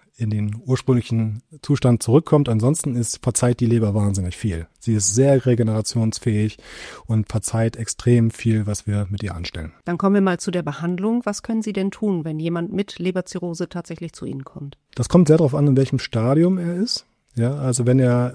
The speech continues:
Speaker 1: am Anfang einer, Anfangsstadium der Leberzirrhose ist, dann sind wir vor allem supportiv. Ja, wir versuchen, den portalen, äh, Druck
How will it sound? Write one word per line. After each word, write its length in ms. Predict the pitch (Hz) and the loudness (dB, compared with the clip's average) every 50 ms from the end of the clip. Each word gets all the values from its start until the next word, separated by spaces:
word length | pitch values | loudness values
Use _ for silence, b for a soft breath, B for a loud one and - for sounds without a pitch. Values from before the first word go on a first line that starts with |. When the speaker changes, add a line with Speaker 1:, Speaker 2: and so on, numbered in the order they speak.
| - _ | -8 _
Speaker 1:
am 200 | _ 120 117 117 | _ -2 -2 0
Anfang 500 | - 139 196 - - 165 156 156 160 160 | 2 0 0 2 2 2 2 4 2 2
einer, 460 | 143 143 143 139 135 135 135 127 - - - 131 | 2 2 2 2 2 2 0 -2 -6 -10 -16 -8
Anfangsstadium 600 | - 120 131 - 180 147 - - 135 135 139 131 127 | -6 -6 -2 -2 -2 -4 -2 -2 0 2 4 4 4
der 100 | 123 110 | 4 4
Leberzirrhose 720 | 120 143 147 - - - 151 143 - 139 139 139 131 135 131 | 4 4 2 2 0 0 -2 -2 0 2 2 2 2 2 0
ist, 200 | 131 - - 117 | 0 0 -2 -4
dann 120 | 110 107 | -2 0
sind 180 | 113 123 127 - | 0 0 0 0
wir 100 | 123 - | -4 -4
vor 200 | - - 120 117 | -4 -8 -6 -4
allem 360 | 110 107 107 107 110 107 - | -2 -2 0 0 -2 -4 -6
supportiv. 720 | - - - - - 107 - - - 151 190 240 - - - _ _ _ _ _ | -8 -10 -10 -6 -6 -8 -8 -2 0 0 0 0 -2 -10 -20 _ _ _ _ _
Ja, 260 | 120 120 123 143 170 B B B B B B B B B | 0 2 2 2 0 B B B B B B B B B
wir 140 | - 120 110 | -2 -2 0
versuchen, 680 | - 120 107 98 139 156 160 - - 135 131 135 127 120 | 0 -2 0 2 2 2 2 4 4 4 6 4 4 2
den 220 | 123 113 113 107 | 2 2 2 0
portalen, 720 | - 123 - - 120 117 113 110 113 113 110 110 113 127 | -2 -6 -4 -2 0 2 2 2 2 2 2 0 -2 -6
äh, 180 | 123 127 110 101 | -6 -6 -6 -4
Druck 360 | 95 117 143 208 - - - | 2 4 4 4 4 0 -10